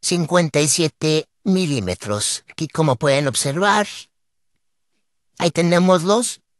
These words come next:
cinco punto siete. En este caso ahí son metros, pero les digo, yo escalo. Y eso es todo. Entonces, el único que hay que hacer es encimar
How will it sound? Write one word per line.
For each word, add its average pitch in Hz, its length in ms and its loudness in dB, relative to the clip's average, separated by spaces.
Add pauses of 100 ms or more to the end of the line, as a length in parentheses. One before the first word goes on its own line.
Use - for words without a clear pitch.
(420)
cinco 170 400 -2
punto 160 400 -2
siete. 117 400 -4
En 120 80 -4
este 139 220 -2
caso 151 240 0
ahí 156 100 2
son 165 200 0
metros, 208 320 0
pero 160 180 0
les 139 180 0
digo, 190 220 2
yo 175 160 0
escalo. 180 580 0 (720)
Y 254 680 -4
eso 208 240 0
es 190 140 -2
todo. 160 260 2
Entonces, 196 760 0
el 180 260 -2
único 202 320 2
que - 80 -2
hay 151 60 -2
que - 100 -2
hacer 156 260 0
es - 500 0 (2500)
encimar 185 640 2